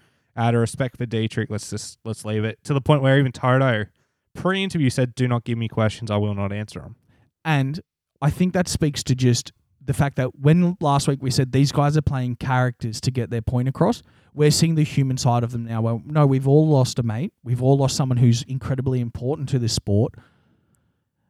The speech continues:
Speaker 2: Let's just not worry about it. It's not a big enough deal, and it's
Speaker 1: Exactly.
Speaker 2: not the right time to stir the pot. That
Speaker 1: Exactly.
Speaker 2: will resume in Mexico, and it will be back on.
Speaker 1: Yes.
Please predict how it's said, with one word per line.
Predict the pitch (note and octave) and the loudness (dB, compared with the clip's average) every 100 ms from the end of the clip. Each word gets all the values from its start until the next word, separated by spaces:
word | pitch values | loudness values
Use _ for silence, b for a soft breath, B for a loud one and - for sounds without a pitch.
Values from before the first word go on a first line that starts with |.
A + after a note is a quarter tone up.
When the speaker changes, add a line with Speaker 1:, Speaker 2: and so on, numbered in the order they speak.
| _ _ _ _ | _ _ _ _
Speaker 2:
Let's | B2+ C3 - | -4 -2 0
just | - C#3 | 2 4
not | C#3+ A#2+ | 4 2
worry | G#2 A2 A2 | 2 0 0
about | G#2+ G2 F#2 | 0 -2 -4
it. | F2 | -4
It's | A2 - | -4 -2
not | C3 B2 B2+ | 4 4 4
a | |
big | B2 C#3 | 2 0
enough | C3 A#2+ A2 - | 0 -2 -2 -2
deal, | A#2 A#2+ A3 - _ - | 0 0 0 -6 _ -6
and | A#2+ | -4
it's | A#2 | -2
Speaker 1:
Exactly. | C3+ C3+ | 0 2
Speaker 2:
not | B2+ | 2
the | B2+ | 6
right | C3 A#2+ B2 | 6 6 2
time | - A#2+ A2+ A#2 | -4 -2 -2 -2
to | B2 | -2
stir | - A#2 | 2 2
the | G#2 | 2
pot. | - G2+ - _ | -2 -4 -6 _
That | C3 C#3 | -2 0
Speaker 1:
Exactly. | D3 D#3+ | 4 6
Speaker 2:
will | D3+ | 10
resume | D#3 C3 D#3 D3+ | 10 10 6 2
in | C#3 | -2
Mexico, | C3 - - E3+ G3 - _ _ _ - | -4 -2 -2 0 0 -2 _ _ _ -6
and | C3+ | -2
it | B2+ | 0
will | B2 | 2
be | B2 A#2+ A2+ - _ _ _ _ _ _ _ - | 2 2 0 -4 _ _ _ _ _ _ _ -4
back | C#3+ D3 | -4 -2
on. | A#2 F#2+ - _ | -4 -6 -14 _
Speaker 1:
Yes. | C#3+ A2 - - | -10 -10 -10 -16